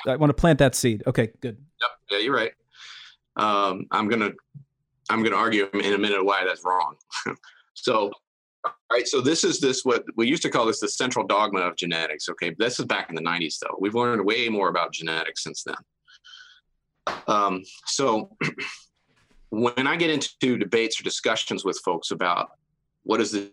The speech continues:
Speaker 1: genome have to do with archetypes, the first thing I think people want to do is, uh, attack that, this idea. So are you saying that, you know,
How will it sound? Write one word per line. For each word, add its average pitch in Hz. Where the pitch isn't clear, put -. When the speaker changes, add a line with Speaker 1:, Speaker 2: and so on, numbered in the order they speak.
Speaker 1:
genome 104
have 95
to 95
do 92
with 85
archetypes, -
the 98
first 147
thing 107
I 95
think 104
people 101
want 95
to -
do 92
is, 87
uh, 92
attack 113
that, 95
this 98
idea. 82
So 90
are 90
you 92
saying 104
that, 90
you 92
know, 82